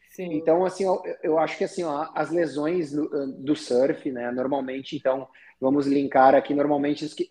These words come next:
Speaker 2: que, eu, que mais me procuram é questão, né, de, de coluna mesmo, cervical, lombar, e eu acho que a que mais me procura pó, depois dessa é a questão do ombro, né, a questão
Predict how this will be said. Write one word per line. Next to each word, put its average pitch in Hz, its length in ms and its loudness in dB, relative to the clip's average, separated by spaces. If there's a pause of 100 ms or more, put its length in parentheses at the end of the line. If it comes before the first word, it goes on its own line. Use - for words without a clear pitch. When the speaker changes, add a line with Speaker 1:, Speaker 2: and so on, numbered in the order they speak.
Speaker 2:
que, - 160 0
eu, - 140 0
que - 120 -6
mais 151 200 2
me 170 100 0
procuram 147 480 0
é 123 200 -4 (240)
questão, 151 360 0
né, 131 340 -2
de, 127 540 -4 (180)
de 123 120 -12
coluna 139 440 0
mesmo, 127 320 -2
cervical, 123 500 -2
lombar, 123 500 0 (460)
e 156 260 4
eu 151 160 8
acho - 180 -2
que 170 180 0
a 143 420 -2
que - 140 -12
mais 147 280 -6
me 156 80 -8
procura 156 320 -4
pó, 156 440 2 (120)
depois 139 340 -2
dessa 151 300 -2
é 165 200 0
a 151 80 0
questão 160 260 -4
do 165 120 10
ombro, 147 360 0
né, - 100 6 (120)
a - 100 8
questão - 240 4